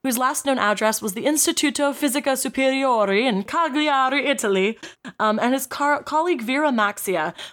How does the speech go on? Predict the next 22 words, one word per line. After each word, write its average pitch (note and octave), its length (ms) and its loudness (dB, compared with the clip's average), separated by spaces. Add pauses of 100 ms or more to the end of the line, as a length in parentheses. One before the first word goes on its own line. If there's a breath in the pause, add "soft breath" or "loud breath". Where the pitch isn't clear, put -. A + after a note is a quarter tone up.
wanted D#4 200 0
to F4+ 80 2
explain C#4 440 0
the F#4 80 0
origin A3 460 0
of - 140 -6
poltergeist A3 500 -2
phenomenon. F#3 720 0 (240)
So, C4 460 2 (200)
this C4+ 140 0
is D4 100 -2
a D4 60 0
quote - 320 0
from G#3 180 2
their, F3+ 160 -2 (140)
from F#3+ 160 2
a F3+ 40 -2
paper G3 360 -2
by E3+ 140 -2
these E3+ 240 -4
two F3 140 0
authors. - 440 -6